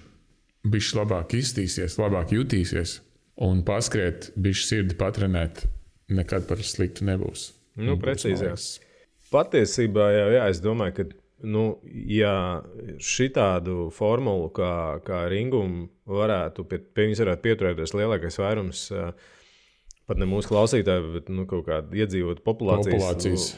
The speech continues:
Speaker 2: nu, jā, tas jau būtu vienkārši izcili, jo, man liekas, mēs, nu, kā tāda, kā sabiedrība esam šajā ziņā tur, n-, ļoti, mm, kā lai pareizi pasaka, nezinu, atpaliekam, jā, no tā, kur ir, ā,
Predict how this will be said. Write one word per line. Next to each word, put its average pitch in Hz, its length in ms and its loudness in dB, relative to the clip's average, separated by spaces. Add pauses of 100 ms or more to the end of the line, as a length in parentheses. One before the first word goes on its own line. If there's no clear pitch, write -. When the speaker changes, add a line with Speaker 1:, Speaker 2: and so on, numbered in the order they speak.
(100)
Speaker 2:
nu, - 200 8
jā, 95 260 6 (220)
tas - 260 -2
jau 104 160 4
būtu 98 320 0
vienkārši 90 340 -2
izcili, 87 380 -4
jo, 80 80 -8
man 90 240 -4
liekas, 85 240 -4
mēs, 95 260 -4
nu, 98 140 -4
kā 92 180 -4
tāda, 85 360 -4 (880)
kā 95 120 -2
sabiedrība 95 920 2
esam 98 240 -4
šajā 101 260 2
ziņā 98 380 0
tur, 85 260 -6
n-, 87 360 -8
ļoti, 101 640 -4 (1400)
mm, 87 300 -16
kā 92 180 -10
lai 85 140 -8
pareizi 87 300 -12
pasaka, - 420 -12
nezinu, 90 280 -12
atpaliekam, 98 680 0
jā, 87 120 -4
no 87 140 -6
tā, 95 220 -2
kur 98 220 -2
ir, 85 160 -2
ā, 82 220 -4